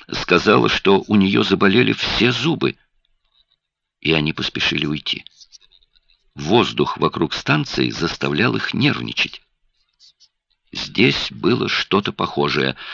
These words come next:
но посильнее. Это было.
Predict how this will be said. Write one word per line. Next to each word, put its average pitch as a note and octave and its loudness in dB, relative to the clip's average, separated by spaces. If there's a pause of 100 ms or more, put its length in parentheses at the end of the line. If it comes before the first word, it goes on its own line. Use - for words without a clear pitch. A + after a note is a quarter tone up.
(120)
но D#2+ 0
посильнее. B1+ -4 (800)
Это D#2 -4
было. - -6